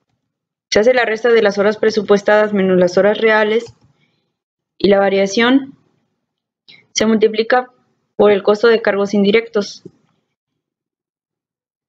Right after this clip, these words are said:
y obtenemos que es favorable. Se hace la resta de las horas estándar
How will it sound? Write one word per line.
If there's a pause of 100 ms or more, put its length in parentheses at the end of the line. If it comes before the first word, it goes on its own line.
(680)
y
obtenemos
que
es
favorable. (4000)
Se
hace
la
resta (340)
de
las
horas
estándar